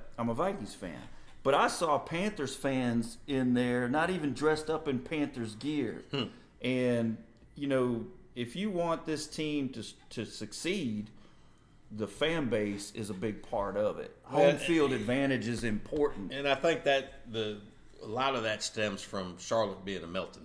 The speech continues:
Speaker 2: pot.
Speaker 1: Yeah,
Speaker 2: You
Speaker 1: sure.
Speaker 2: know, we, there's a lot of – not a lot of homegrown people around here. You know, it's
Speaker 1: No.
Speaker 2: a lot of, of
Speaker 1: That's, that's
Speaker 2: transplants. A lot of people that have moved here from up north.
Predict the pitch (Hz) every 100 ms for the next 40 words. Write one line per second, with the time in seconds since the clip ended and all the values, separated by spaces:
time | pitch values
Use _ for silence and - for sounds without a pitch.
0 | - 76 - - - - 120 123 - -
1 | - 98 107 87 85 101 101 95 87 87
2 | 90 104 113 117 117 107 104 - - -
3 | - - - 123 151 135 139 131 113 139
4 | 131 107 117 113 107 98 123 - 92 87
5 | 90 87 80 87 80 73 87 87 87 98
6 | 95 87 90 98 101 107 107 104 92 -
7 | - - 90 85 - - 110 101 - 98
8 | 87 78 - - - - - - - -
9 | 90 95 95 110 104 98 92 95 104 95
10 | 107 98 - 92 101 98 101 92 87 85
11 | -